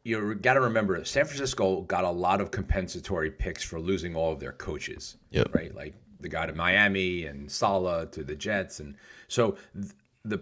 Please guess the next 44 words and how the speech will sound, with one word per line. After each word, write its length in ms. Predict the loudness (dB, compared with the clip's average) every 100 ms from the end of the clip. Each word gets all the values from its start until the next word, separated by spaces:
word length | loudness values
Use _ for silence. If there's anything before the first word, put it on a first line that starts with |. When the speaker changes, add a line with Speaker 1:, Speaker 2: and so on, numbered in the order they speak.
| -6
Speaker 1:
the 120 | -4 -2
draft 460 | 2 6 6 6
capital 340 | 6 6 6 2
that 180 | 2 2
they 120 | 2
gave 320 | 4 4 4
up 240 | 2 0
were 160 | -2 -2
a 80 | 0
lot 240 | 2 2
of 140 | 0 -2
their 260 | -4 -2
extra 300 | -4 -6 -10
picks 320 | -8 -10 -10
that 140 | -12 -10
they 100 | -10
had. 240 | -10 -14 _ _ _ -8
So 300 | -2 -2 0
it 100 | -2
did 140 | 2 2
it, 160 | 0
you 100 | -2
know, 80 | -2
so 140 | 0 0
it 60 |
made 120 | 2
a 60 | 4
lot 140 | 2
of 60 | 0
sense 260 | -4 -8 -4
there. 260 | -4 -6 -12 -20 _ 2
I 80 | 4
just 220 | 4 0
re-, 140 | -4 -4
I 120 | -6
just 300 | -4 -6 -6 -12 -20 _
found 300 | -2 0 0
out 260 | 0 -2 -6 _
they 400 | -16 -10 0 2
only 180 | 4 4
have 140 | 2 2
to 80 | 0
pick 320 | 2 4 4
up 340 | 0 0 -14